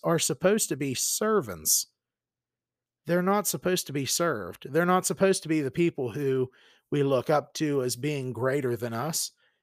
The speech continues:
They're supposed to be our servants. Do you remember before Jesus was crucified, what was one of the things that he had done?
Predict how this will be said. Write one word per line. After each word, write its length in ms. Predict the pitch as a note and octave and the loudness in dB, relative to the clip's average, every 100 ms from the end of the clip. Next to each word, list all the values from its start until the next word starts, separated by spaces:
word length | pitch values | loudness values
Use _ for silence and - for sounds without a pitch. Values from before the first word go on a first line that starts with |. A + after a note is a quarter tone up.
| _ E3 | _ -2
They're 120 | G3+ | 0
supposed 400 | G3+ G3+ G3 - | 0 2 0 2
to 40 | |
be 140 | F3 D#3 | 0 2
our 160 | C3 | 0
servants. 580 | - F#3+ G3+ C#2 C2 - _ _ _ _ _ _ - | -2 -2 -4 -8 -12 -12 _ _ _ _ _ _ 2
Do 60 | G#3+ | 4
you 100 | C4 | 6
remember 500 | A#3 A3 G3+ F#3 - _ _ _ _ _ _ _ _ _ _ _ _ _ D#3 | 6 4 2 -2 -6 _ _ _ _ _ _ _ _ _ _ _ _ _ -2
before 340 | F#3 A3 A#3 | 0 2 0
Jesus 540 | D#3+ F3+ F#3 C#3+ - C#3 | 2 2 2 0 -4 -4
was 120 | - | -4
crucified, 680 | E3+ E3 D3+ D3 A#2 A#2 B2 | -2 -2 -4 -6 -4 -6 -4
what 180 | F3+ | -4
was 180 | E3+ C#3 | -4 -6
one 160 | F3 E3+ | -6 -6
of 80 | C3+ | -6
the 80 | |
things 380 | B2+ D3+ D3+ C#3 | -8 -8 -6 -6
that 140 | C3+ A2 | -6 -6
he 100 | C#3 | -6
had 140 | G#2+ | -4
done? 340 | B2 A#2+ G2 | -6 -6 -8